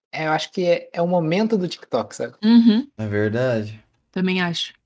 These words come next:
Speaker 3: Pô,
Speaker 2: E
Speaker 3: mas
Speaker 2: eu só ba-, baixei TikTok porque eu via muito TikTok no Twitter. Aí eu falei, "Não, vou ter que baixar TikTok."
Speaker 1: É, eu também via bastante no Twitter.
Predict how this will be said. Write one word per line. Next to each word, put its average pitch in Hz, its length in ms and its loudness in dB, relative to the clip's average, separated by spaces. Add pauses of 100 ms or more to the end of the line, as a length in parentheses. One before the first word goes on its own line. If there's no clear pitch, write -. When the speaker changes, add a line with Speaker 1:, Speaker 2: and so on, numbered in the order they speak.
(960)
Speaker 3:
Pô, 127 140 0
Speaker 2:
E 113 40 4
Speaker 3:
mas 123 160 6
Speaker 2:
eu 220 100 4
só 240 160 0
ba-, 240 220 2 (120)
baixei 220 260 2
TikTok 226 560 0
porque 247 200 -2
eu 226 80 4
via 226 140 2
muito 220 260 4
TikTok 247 600 2
no 220 160 4
Twitter. 185 500 -4 (280)
Aí 190 140 4
eu 185 40 -2
falei, 190 160 2
"Não, 175 120 -2
vou 190 100 -6
ter - 100 -8
que 202 40 -6
baixar 180 180 -8
TikTok." - 440 -8
Speaker 1:
É, 151 400 0
eu 151 100 0
também 151 340 -2
via 147 140 2
bastante 147 380 0
no 147 100 -6
Twitter. 135 440 -6